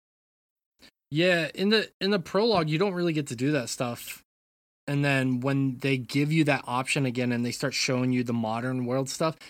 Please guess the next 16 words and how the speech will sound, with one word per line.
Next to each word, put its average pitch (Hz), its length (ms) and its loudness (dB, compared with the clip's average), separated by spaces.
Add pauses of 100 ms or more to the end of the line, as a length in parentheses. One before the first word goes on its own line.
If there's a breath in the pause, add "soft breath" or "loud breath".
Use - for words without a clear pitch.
it 123 120 -6
does 131 240 0
start 127 400 -2
to 123 80 -12
feel 120 220 -6
like, 110 160 -6
"Oh, 139 200 2
okay, 123 200 -4
I 107 260 -4
am 147 380 0
actually 117 360 -4
playing 104 320 -8
an 101 120 -8
Assassin's 101 520 -10
Creed 104 260 -12
game." 92 280 -14